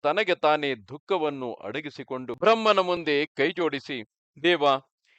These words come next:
ನಿನ್ನಿಂದ ನಿರ್ಮಿಸಲ್ಪಟ್ಟ ನನ್ನಂತಹ ಹೆಂಗಸು ಲೋಕ ಭಯಂಕರವಾದ ಇಂತಹ ಕ್ರೂರ ಕಾರ್ಯವನ್ನು ಹೇಗೆ ತಾನೇ ನಡೆಸಬಹುದು? ಅಧರ್ಮಕ್ಕೆ ನನ್ನ ಸಮ್ಮತಿ, ಮನಸ್ಸು ಸಮ್ಮತಿಸದು.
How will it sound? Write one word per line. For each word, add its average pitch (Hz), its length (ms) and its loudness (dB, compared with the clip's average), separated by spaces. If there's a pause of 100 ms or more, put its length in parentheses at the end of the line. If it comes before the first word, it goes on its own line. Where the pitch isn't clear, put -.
(120)
ನಿನ್ನಿಂದ 220 480 0
ನಿರ್ಮಿಸಲ್ಪಟ್ಟ 180 920 2
ನನ್ನಂತಹ 151 760 2
ಹೆಂಗಸು 135 600 -6 (280)
ಲೋಕ 233 340 4
ಭಯಂಕರವಾದ 170 800 2 (180)
ಇಂತಹ 170 440 2
ಕ್ರೂರ 202 420 -2
ಕಾರ್ಯವನ್ನು 135 680 -2
ಹೇಗೆ 220 560 -6
ತಾನೇ 135 360 2
ನಡೆಸಬಹುದು? 120 760 -8 (360)
ಅಧರ್ಮಕ್ಕೆ 170 680 0
ನನ್ನ 143 300 -2
ಸಮ್ಮತಿ, 151 580 -4 (260)
ಮನಸ್ಸು 160 480 -2
ಸಮ್ಮತಿಸದು. 127 680 -8